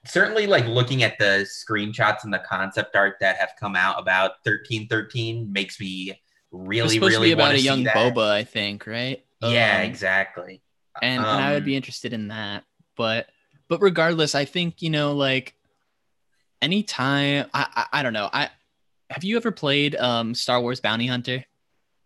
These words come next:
Speaker 1: I haven't, no.
Speaker 2: Okay, so I've played a little bit of that game, and it's a little old, but it's really fun. <laughs> You play as
Speaker 1: Mm-hmm.
Speaker 2: Jango Fett.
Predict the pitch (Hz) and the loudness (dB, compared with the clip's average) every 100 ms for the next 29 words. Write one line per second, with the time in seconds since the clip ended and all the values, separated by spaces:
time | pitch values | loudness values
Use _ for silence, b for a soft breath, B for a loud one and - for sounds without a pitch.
0 | _ 98 104 101 101 92 92 92 95 92 | _ -4 0 2 0 -2 -10 -10 -10 -12
1 | _ _ 131 131 117 98 - 110 113 110 | _ _ -6 -2 -2 -2 -4 -4 -2 -4
2 | 95 _ _ _ - 135 - 247 165 143 | -6 _ _ _ -6 -4 -4 -2 -2 -2
3 | 139 131 113 113 87 113 117 113 117 - | -2 -2 0 -2 0 0 0 -2 -4 -8
4 | b b b - 135 131 131 131 127 123 | b b b -6 -2 0 0 0 -2 -4
5 | - - 190 - 381 370 208 - 107 131 | -10 -2 -2 0 -4 -2 -4 -4 -2 -2
6 | 240 285 151 143 131 127 - - 139 147 | -2 -6 -8 -2 0 2 0 -2 -2 -2
7 | 165 120 - 120 117 98 107 139 - 143 | 0 -2 -2 -6 -6 -6 -8 -8 -6 -6
8 | 143 139 131 123 110 120 127 127 127 131 | 2 6 6 4 2 0 -2 -2 -2 -4